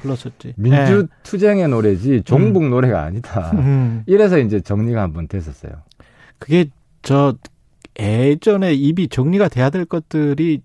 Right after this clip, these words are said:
Speaker 1: 정-, 그 혼동스러웠던 것들이 좀 있어요.
Speaker 2: 그리고 그
Speaker 1: 예.
Speaker 2: 당시 정부에서 보훈처에서
Speaker 1: 예.
Speaker 2: 이게 일이 커졌던 게 보훈처에서도 "이문현 행진곡, 이문 김일성일 수 있다."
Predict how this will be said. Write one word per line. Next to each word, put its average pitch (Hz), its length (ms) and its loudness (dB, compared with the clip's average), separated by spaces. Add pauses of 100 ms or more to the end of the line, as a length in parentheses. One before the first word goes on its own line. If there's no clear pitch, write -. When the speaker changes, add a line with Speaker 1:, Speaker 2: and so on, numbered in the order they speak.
Speaker 1:
정-, 151 380 -4 (440)
그 180 120 -4
혼동스러웠던 220 840 -2
것들이 151 260 -6
좀 196 220 -6
있어요. 104 460 -4
Speaker 2:
그리고 160 220 2
그 131 100 -2
Speaker 1:
예. 117 60 2
Speaker 2:
당시 147 560 2
정부에서 143 640 -2
보훈처에서 107 920 0
Speaker 1:
예. 131 340 2 (420)
Speaker 2:
이게 113 140 -4
일이 117 320 0
커졌던 170 440 -4
게 95 60 -4
보훈처에서도 170 1000 2
"이문현 147 480 2
행진곡, 110 500 -2
이문 120 300 0
김일성일 107 560 -2
수 92 120 -10
있다." 95 300 -12